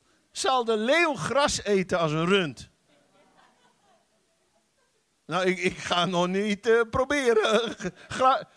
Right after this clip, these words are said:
ik heb pas een ponygras gevoerd, maar ik ga geen leeuw proberen gras. Want dan zegt die Heer: "Dank u voor deze spijzen, amen." En,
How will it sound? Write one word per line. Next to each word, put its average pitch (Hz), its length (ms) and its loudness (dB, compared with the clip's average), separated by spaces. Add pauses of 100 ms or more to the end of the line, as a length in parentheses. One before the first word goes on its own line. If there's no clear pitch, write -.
ik 175 120 -16
heb 175 140 0 (180)
pas 165 220 0
een 165 360 -4
ponygras 180 680 0
gevoerd, 165 380 -6
maar 165 200 -4 (300)
ik 185 160 -2
ga 208 200 2
geen 233 220 -4
leeuw 285 240 2
proberen 254 560 0
gras. 254 360 0 (960)
Want 220 180 0
dan 233 100 0
zegt 240 260 0
die 233 200 -2
Heer: 247 460 -4
"Dank 226 320 -4
u 254 60 -12
voor 220 120 -6
deze 233 240 0
spijzen, 226 500 0
amen." 233 360 0
En, 220 220 -2